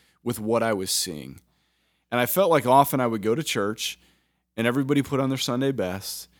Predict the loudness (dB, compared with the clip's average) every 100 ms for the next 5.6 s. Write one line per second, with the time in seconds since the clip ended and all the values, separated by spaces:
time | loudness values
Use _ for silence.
0 | _ _ -2 -2 2 2 2 2 0 0
1 | 0 0 -2 -4 -4 -2 0 2 2 0
2 | -2 -2 -2 0 -2 -4 -4 -4 -2 -2
3 | -2 -2 -2 -4 -2 -2 -4 -8 -10 -8
4 | -6 -4 -6 -4 -2 0 0 0 2 4
5 | 2 2 2 4 2